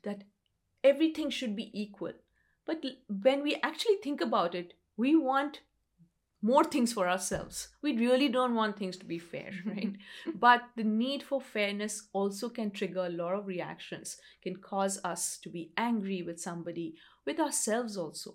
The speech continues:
Speaker 1: because we say, "Hey, we, we committed to doing this, you know, ten hours of exercise, but I wasn't because it rained. It's not fair,"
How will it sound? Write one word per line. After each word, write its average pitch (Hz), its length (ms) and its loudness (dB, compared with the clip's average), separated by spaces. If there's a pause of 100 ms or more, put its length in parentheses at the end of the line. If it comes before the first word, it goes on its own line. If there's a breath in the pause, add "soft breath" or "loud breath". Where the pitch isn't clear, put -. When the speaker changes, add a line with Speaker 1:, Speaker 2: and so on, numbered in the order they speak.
(160)
Speaker 1:
because 202 240 -12
we 208 80 -4
say, 202 240 -4
"Hey, 196 100 -6
we, 175 300 -12
we 240 200 -4
committed 294 500 2
to 285 60 0
doing 233 360 0
this, 208 320 0 (640)
you 185 120 -4
know, 180 240 -4 (160)
ten 240 220 6
hours 214 280 2
of 208 200 -2
exercise, 196 640 -2 (320 loud breath)
but 175 380 0
I 185 160 0
wasn't 175 580 -2
because 180 400 -2
it 175 200 -12
rained. 208 340 0
It's 202 160 -2
not 240 300 2
fair," 220 320 4